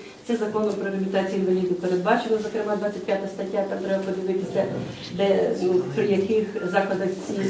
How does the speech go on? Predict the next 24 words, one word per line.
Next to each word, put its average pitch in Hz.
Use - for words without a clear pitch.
служби 196
можуть 185
створюватися. 226
Ну, 254
і 220
як 294
ми 302
бачимо 262
вирішення 185
цього 151
питання? 147
Шляхів 302
є 320
два. 170
Найкраще, 190
найперше, 190
це, -
якщо 196
область 220
сьогодні 196
не 208
має 190
можливості 180
утримувати 170